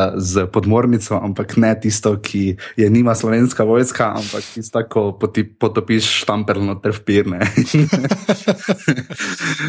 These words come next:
Tako da to, to sem počel. Zelo sem, eh, zelo imam rad okolje, ki je, ne bom rekel rigidno, ampak pa tudi ne, ne pretirano polno pravil ali pa ne vem kako fejst konvencionalno, konvencionalno, ampak ja, eh,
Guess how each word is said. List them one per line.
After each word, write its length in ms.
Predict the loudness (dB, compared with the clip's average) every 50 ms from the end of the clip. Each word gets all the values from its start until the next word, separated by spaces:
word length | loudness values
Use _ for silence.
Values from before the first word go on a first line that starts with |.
| -6 -4
Tako 180 | -2 0 2
da 100 | 2 0 0
to, 240 | 2 2 2 2
to 160 | 2 2 0 0
sem 220 | 2 0 -4 -6
počel. 580 | -6 -8 -10 -2 0 2 2 2 2 2 0 0
Zelo 300 | 0 0 2 2 2 2
sem, 220 | 2 0 0 2 2 0 0
eh, 140 | 0 0 0 2 2 4 4 2 2
zelo 180 | 2 2 2 2
imam 160 | 4 2 2
rad 200 | 2 2 2 0
okolje, 380 | -2 2 2 2 4 4 2 0
ki 180 | 0 -2 0
je, 140 | 2 2 2 0 0 -4 -8 -4
ne 180 | 0 2 4 4
bom 120 | 4 2
rekel 240 | 2 0 2 0 0
rigidno, 360 | 0 2 2 2 4 4 4 4
ampak 340 | 2 2 0 -2 -2 0 0
pa 120 | -2 -2
tudi 280 | -2 -2 -4 -6 -2 -2
ne, 140 | -2 -2 -2 -2
ne 160 | 0 2 2 2
pretirano 560 | 2 0 -2 0 0 2 2 4 2 0 0
polno 340 | 0 0 2 2 2 2 0
pravil 380 | 0 0 0 2 2 2 4
ali 140 | 4 2 0
pa 100 | -2 -4
ne 100 | -4 -4
vem 100 | -4 -4
kako 180 | -4 -6 -2 0
fejst 200 | -2 -2 0 0
konvencionalno, 800 | 2 2 4 2 2 0 0 2 2 4 4 4 4 2 0 -2
konvencionalno, 720 | -2 -2 0 2 0 0 0 0 2 2 4 4 4 4
ampak 300 | 2 2 -2 -4 0 0
ja, 160 | 0 2 0 -2 -4 -10 -16 -18 -16 -16 -16 -16 -16 -14 -16 -16 -18 -12
eh, 100 | -4